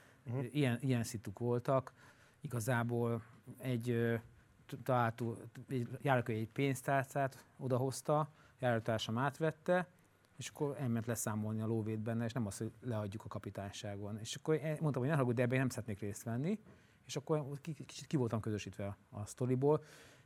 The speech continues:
Speaker 2: De mondom, engem a szüleim nem úgy nevelt anyám, hogy lopjak, és kettő pedig, mint mondtam, ö, nem voltunk gazdagok, de nem voltunk annyira szegények sem,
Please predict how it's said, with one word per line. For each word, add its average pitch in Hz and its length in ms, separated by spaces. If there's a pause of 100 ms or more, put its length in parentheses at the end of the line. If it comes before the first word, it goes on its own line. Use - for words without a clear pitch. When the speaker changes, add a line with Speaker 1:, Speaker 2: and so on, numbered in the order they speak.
(100)
Speaker 2:
De 143 120
mondom, 156 320
engem 139 280
a 135 60
szüleim 156 240
nem 151 120
úgy 127 100
nevelt 110 340
anyám, 110 380
hogy 110 320 (200)
lopjak, 127 500 (720)
és - 200
kettő 143 440
pedig, 135 320 (100)
mint 135 240
mondtam, 139 420
ö, 135 200 (460)
nem 240 200
voltunk 151 380
gazdagok, 135 580 (340)
de 131 100
nem 214 100
voltunk 123 440
annyira 120 460 (160)
szegények 123 540
sem, 117 320